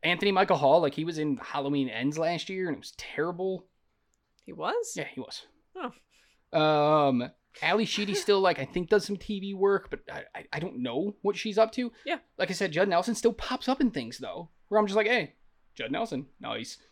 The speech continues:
Speaker 2: Yeah.
Speaker 1: I don't know. I think he just had the longevity. I think if we're talking, like, who hit the, the, the peak, who got the most famous, it's Emilio Estevez.
Speaker 2: That's fair.
Speaker 1: After Mighty Ducks,
Speaker 2: He
Speaker 1: he,
Speaker 2: was
Speaker 1: he had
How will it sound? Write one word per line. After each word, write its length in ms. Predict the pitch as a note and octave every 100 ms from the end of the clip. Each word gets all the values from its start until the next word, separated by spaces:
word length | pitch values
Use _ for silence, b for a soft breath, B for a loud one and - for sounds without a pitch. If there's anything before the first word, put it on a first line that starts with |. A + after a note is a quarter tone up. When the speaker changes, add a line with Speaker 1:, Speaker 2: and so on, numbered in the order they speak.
| _ G3+
Speaker 2:
Yeah. 280 | E3+ E3 - _ _ -
Speaker 1:
I 60 | C4
don't 80 | D4+
know. 120 | D4+
I 80 | C#4
think 260 | D4+ C#4 - _
he 240 | F3+ A#3+
just 140 | A#3+ A3+
had 180 | A#3 G#3
the 80 | G#3+
longevity. 680 | G#3 F#3 G3 A3 B3 - _ _ -
I 100 | G3
think 180 | A#3 G#3
if 80 | A3+
we're 80 | G3+
talking, 300 | G3+ G#3 A3+
like, 200 | G3 -
who 180 | G#3+ G#3+
hit 300 | - F3 - _ _ _ _ _
the, 220 | D#3 E3 -
the, 160 | D#3+ C#3 - -
the 120 | G3
peak, 460 | - - F#3 A3 -
who 160 | F3+ D3
got 260 | C#3+ C#3+ - -
the 300 | C#3+ D3+ D3+
most 300 | D3 D3 -
famous, 460 | D#3 A#3+ D#4 - F#3+
it's 120 | F#3+
Emilio 340 | D#3+ D3 A#2+
Estevez. 480 | A2+ - - F#2+ - _ _ _ _ _ -
Speaker 2:
That's 160 | C#4+ -
fair. 120 | -
Speaker 1:
After 160 | F3 F3+
Mighty 380 | D#3 D#3+ F3 D3+
Ducks, 520 | A#2+ E3+ - - - _ _ _ _
Speaker 2:
He 100 | G#3+
Speaker 1:
he, 40 | G3
Speaker 2:
was 320 | F#3+ F3 -
Speaker 1:
he 180 | F#3 F#3
had 240 | D3 D3